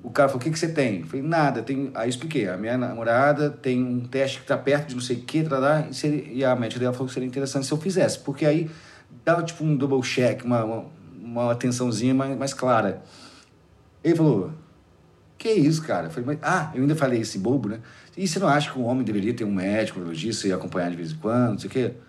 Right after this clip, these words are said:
"Nada. O que que você tem?" Eu falei, "Não, não tem nada. Tá não aparecendo nada?" "Não, tu pode ir embora." Eu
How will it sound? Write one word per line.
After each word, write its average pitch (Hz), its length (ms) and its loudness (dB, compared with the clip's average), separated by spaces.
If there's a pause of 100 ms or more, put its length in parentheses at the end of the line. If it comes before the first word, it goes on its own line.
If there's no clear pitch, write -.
(240)
"Nada. 170 600 2
O - 20 -10
que 160 140 -8
que - 40 -4
você 196 120 2
tem?" 123 180 0
Eu 101 60 -4
falei, 117 160 -8 (100)
"Não, 190 160 -2
não 139 60 2
tem 160 140 -2
nada. 170 340 2
Tá - 100 2
não 175 80 2
aparecendo 156 320 0
nada?" 165 260 0
"Não, 190 100 0
tu - 120 -12
pode 233 220 -4
ir - 20 0
embora." 165 260 4
Eu - 60 -8